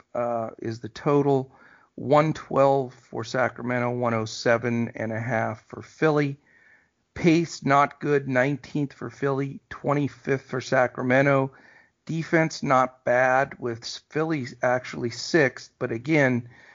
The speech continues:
a big asterisk because, uh, that's not even close to sixth without Embiid on the floor.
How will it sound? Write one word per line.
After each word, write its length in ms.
a 80
big 240
asterisk 500
because, 560
uh, 300
that's 520
not 360
even 200
close 360
to 100
sixth 400
without 320
Embiid 380
on 160
the 80
floor. 500